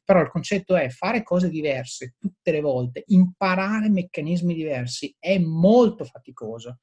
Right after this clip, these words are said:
però chi fa questa fatica con disciplina è chi tipicamente ne vede il fine, quindi invece di preoccuparmi dello sbattimento dei dieci minuti di flessione mi preoccupo del benefit di avere un fisico tonico il resto della mia vita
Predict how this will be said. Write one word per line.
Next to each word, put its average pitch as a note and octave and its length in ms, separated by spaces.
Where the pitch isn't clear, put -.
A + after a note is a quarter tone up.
però C#3 560
chi B3+ 460
fa - 380
questa C#3+ 320
fatica C#3+ 680
con D3+ 240
disciplina D3 960
è F#3+ 200
chi - 280
tipicamente E3 840
ne D#3 160
vede D#3 240
il B2 100
fine, B2+ 380
quindi B2 220
invece F3 260
di F3 100
preoccuparmi D#3 640
dello C3 160
sbattimento D3 680
dei C3 160
dieci C#3+ 320
minuti E3 340
di C#3 120
flessione F#3 500
mi D3 160
preoccupo D#3 500
del G3 160
benefit D#3+ 540
di C#3+ 80
avere D3 220
un B2 80
fisico D#3 340
tonico C#3+ 320
il B2+ 60
resto B2+ 200
della B2+ 120
mia A#2 120
vita C#3+ 300